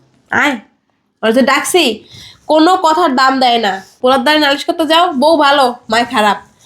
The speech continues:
মায় যে দশ মাস দশ দিন পেটে লয়ে জন্ম দিছে, এর কোনো দাম নাই।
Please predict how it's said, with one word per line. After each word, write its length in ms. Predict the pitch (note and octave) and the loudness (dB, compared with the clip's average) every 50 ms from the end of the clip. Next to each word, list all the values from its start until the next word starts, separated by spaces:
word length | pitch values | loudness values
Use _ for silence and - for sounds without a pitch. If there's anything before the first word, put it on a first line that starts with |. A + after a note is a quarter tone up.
| _ - | _ -4
মায় 220 | A3 A#3 B3 C4+ C4+ | -2 0 0 0 2
যে 120 | D#4 E4+ | 0 2
দশ 260 | C4+ D#4 D#4 D#4 D#4 | 2 2 2 2 2
মাস 160 | D#4+ F4 F4 - | 0 0 2 2
দশ 200 | E4 D#4+ E4 D#4+ | 2 2 2 2
দিন 160 | F4 D#4+ D4 | 2 0 0
পেটে 200 | D4+ D#4 D4+ D#4 | 0 0 0 0
লয়ে 220 | E4 E4+ E4+ E4+ | 0 0 0 0
জন্ম 320 | C4+ D4+ D4 D#4+ D#4+ F#4 F#4+ | 2 2 2 2 2 2 2
দিছে, 460 | G4 G4 - G4+ F4 D4 A3+ A3+ A3 - | 0 0 0 0 2 2 0 -2 -4 -2
এর 120 | A#3 A#3+ | -2 -2
কোনো 200 | A#3+ B3+ C4+ B3+ | -2 0 -2 0
দাম 220 | B3 A#3+ A3+ A3 A3 | 0 0 0 0 -2
নাই। 160 | G#3 F#3+ F3+ | -4 -4 -6